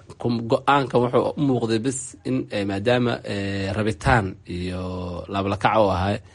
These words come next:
in la hirgeliyo. Ayagana, ee, kolley waxay ka fiirinayaan mar walba, ee, faa'iidooyinka ay ka heli karaan, ee, inay Soomaaliya kusoo bi-, ee, kusoo biirto oo ay u arkaan inuu yahay suuq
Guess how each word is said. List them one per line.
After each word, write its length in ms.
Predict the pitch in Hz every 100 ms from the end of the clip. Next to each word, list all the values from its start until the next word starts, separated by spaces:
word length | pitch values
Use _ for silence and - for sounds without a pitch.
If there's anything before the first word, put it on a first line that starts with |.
| _
in 140 | - 113
la 80 | 110
hirgeliyo. 500 | 113 110 101 90 85 - - - - - -
Ayagana, 440 | - 123 143 139 - -
ee, 560 | 110 107 101 101 101 - _
kolley 360 | - 127 117 117 - -
waxay 300 | 110 - 101 98
ka 120 | -
fiirinayaan 600 | - 113 110 110 101 101
mar 100 | 113
walba, 300 | 101 95 95 92
ee, 400 | 90 90 87 78
faa'iidooyinka 640 | - 107 110 120 135 123
ay 80 | 110
ka 100 | 92 107
heli 160 | 107
karaan, 280 | 92 92 90
ee, 240 | 78 80 80
inay 180 | 101 92
Soomaaliya 380 | - 92 92 90
kusoo 180 | - 82
bi-, 200 | 90 92
ee, 80 | -
kusoo 220 | - 107
biirto 360 | 82 87 85 - - - - - - - -
oo 200 | 104 107
ay 140 | 107 117
u 120 | 143
arkaan 320 | 120 - 104 104
inuu 220 | 101 101
yahay 220 | 92 90
suuq 360 | 87 - 127